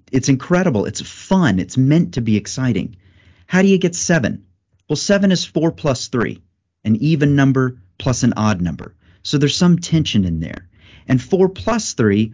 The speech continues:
well, that lets us think about four times three. Four times three is twelve.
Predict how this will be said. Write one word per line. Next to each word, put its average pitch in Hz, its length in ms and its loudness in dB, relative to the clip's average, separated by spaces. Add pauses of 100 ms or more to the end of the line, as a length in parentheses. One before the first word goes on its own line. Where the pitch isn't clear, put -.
(160)
well, 156 80 2
that 214 180 0
lets 160 200 -2
us 139 80 -4
think 143 180 0
about 131 340 -4
four 151 280 0
times 185 420 0
three. 69 260 -6
Four 208 240 2
times 220 340 -2
three 117 200 0
is 92 160 -4
twelve. - 540 -2